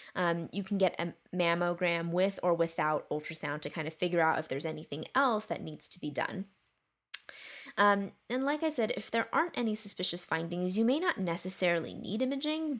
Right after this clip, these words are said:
but again, it will depend on presentation and also if they're due for their annual screening anyway.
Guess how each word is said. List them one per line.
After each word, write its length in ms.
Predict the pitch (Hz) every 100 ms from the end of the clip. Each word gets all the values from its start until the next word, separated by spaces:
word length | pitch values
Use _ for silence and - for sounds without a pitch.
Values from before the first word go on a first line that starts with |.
| -
but 220 | 180 - - _ _ -
again, 320 | 180 175 175
it 160 | 185
will 80 | 180
depend 400 | 175 165 - 190
on 160 | 180 175
presentation 800 | 170 165 165 277 285 285 269 247
and 280 | 240 254
also 360 | 233 208 208 196
if 180 | 175 165
they're 100 | 170
due 240 | 165 170
for 140 | 160 160
their 180 | 160
annual 280 | 147 147 -
screening 420 | - 156 143 -
anyway. 480 | - 151 - - -